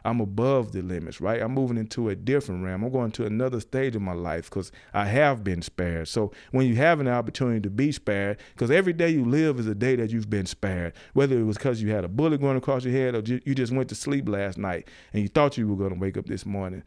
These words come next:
or you look at the person next to you and they didn't wake up, but you did. You were spared today. So that's not a bad thing for the person that passed away 'cause they get to go see Christ. But for those that still living, you have been spared, and there's still more work to do. And it's not projecting ten years from today. It's projecting today.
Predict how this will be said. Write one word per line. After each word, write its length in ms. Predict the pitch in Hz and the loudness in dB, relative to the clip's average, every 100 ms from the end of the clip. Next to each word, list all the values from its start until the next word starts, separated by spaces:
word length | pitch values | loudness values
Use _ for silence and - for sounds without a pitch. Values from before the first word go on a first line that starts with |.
| - - | -14 -2
or 80 | 113 | 2
you 80 | 127 | 4
look 140 | 143 | 4
at 80 | 117 | 2
the 80 | 107 | 0
person 320 | 143 127 120 | 2 2 2
next 240 | 151 147 | 2 2
to 80 | 120 | 0
you 20 | |
and 100 | 104 | 0
they 120 | 135 | 0
didn't 240 | 143 110 104 | 0 0 0
wake 180 | 107 107 | 0 0
up, 140 | 98 | -2
but 220 | 104 - | -2 -2
you 100 | 123 | -4
did. 340 | 117 135 113 113 | 0 2 2 2
You 100 | 135 | 2
were 160 | 110 | 0
spared 520 | 98 - 123 110 92 | -2 -2 0 0 -2
today. 360 | - 90 110 92 - - - | -6 -4 -2 -4 -8 -20 -6
So 360 | - 147 110 - - | 2 4 2 -2 -2
that's 140 | 135 | 2
not 160 | 160 139 | 4 4
a 20 | |
bad 260 | 123 131 123 | 4 2 2
thing 160 | 120 | 0
for 120 | 113 | 0
the 80 | 107 | -4
person 320 | - 117 110 | -2 -2 0
that 140 | 107 101 | -4 -2
passed 280 | 113 113 - | -2 -2 -2
away 300 | 143 165 131 | 0 0 0
'cause 140 | 113 | 0
they 100 | 135 | 0
get 100 | 120 | 0
to 60 | 104 | 0
go 160 | 104 | -2
see 200 | 95 - | -4 -10
Christ. 520 | - - 147 104 - - - | -6 0 0 0 -6 -18 -6
But 160 | - 107 | -2 -2
for 120 | 117 | 2
those 240 | 143 147 123 | 4 4 2
that 100 | 110 | -2
still 300 | - 117 113 | -2 -2 0
living, 300 | 156 139 113 | 0 0 0
you 100 | 127 | 2
have 240 | 123 101 | 0 -2
been 160 | 110 101 | -4 -4
spared, 440 | - 131 135 101 | -4 -2 0 -2
and 80 | 92 | -4
there's 100 | 101 | -4
still 280 | - 139 120 | -2 0 0
more 220 | 120 104 | -2 -2
work 300 | 98 123 120 | 0 0 -2
to 80 | 87 | -6
do. 240 | 82 80 - - | -6 -8 -12 -6
And 120 | 120 | 0
it's 60 | 123 | 2
not 200 | 135 - | 2 2
projecting 460 | 117 110 113 110 95 | 0 0 0 -2 -4
ten 240 | - 107 | 0 2
years 260 | 113 143 - | 2 2 0
from 200 | 98 87 | -4 -6
today. 320 | 90 95 123 | -4 -2 0
It's 160 | 117 | -2
projecting 480 | 110 104 127 131 104 | -4 -2 -2 -2 -8
today. 480 | 90 87 117 120 | -8 -6 -2 -2